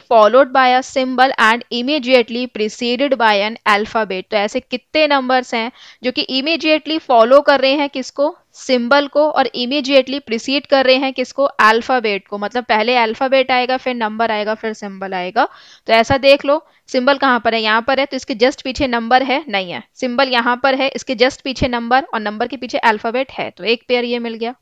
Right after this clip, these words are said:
ठीक। सिंबल से पकड़ा करो से, क्योंकि सिंबल्स कम होते हैं, है ना। जब भी आपकी कोई ऐसी फिगर बनकर आ रही हो, मतलब ऐसा क्वेश्चन बनकर आ रहा हो जिसमें आपको अल्फाबेट, नंबर और सिंबल ऐसे स्ट्रक्चर में चाहिए, तो सिंबल से ढूंढो, जल्दी पकड़ में आता है, क्योंकि अल्फाबेट और नंबर्स की जो मात्रा होती है वो ज्यादा होती है, सिंबल्स की कम होती है, है ना?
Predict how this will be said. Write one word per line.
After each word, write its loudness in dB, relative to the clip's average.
ठीक। -6
सिंबल 6
से -2
पकड़ा 2
करो -4
से, -8
क्योंकि -8
सिंबल्स 2
कम 2
होते 0
हैं, -2
है 0
ना। -6
जब -4
भी -4
आपकी -4
कोई -4
ऐसी 0
फिगर -2
बनकर -4
आ 0
रही -8
हो, -4
मतलब -6
ऐसा -2
क्वेश्चन -4
बनकर -4
आ -2
रहा -2
हो -2
जिसमें -4
आपको 0
अल्फाबेट, 4
नंबर -2
और -2
सिंबल -6
ऐसे 0
स्ट्रक्चर -2
में -6
चाहिए, -4
तो -8
सिंबल 4
से -2
ढूंढो, -4
जल्दी 2
पकड़ 0
में -8
आता -6
है, -6
क्योंकि -4
अल्फाबेट 0
और 0
नंबर्स -4
की -10
जो -4
मात्रा -2
होती -4
है -6
वो 0
ज्यादा -4
होती -8
है, -8
सिंबल्स -8
की -12
कम -4
होती -12
है, -16
है -10
ना? -8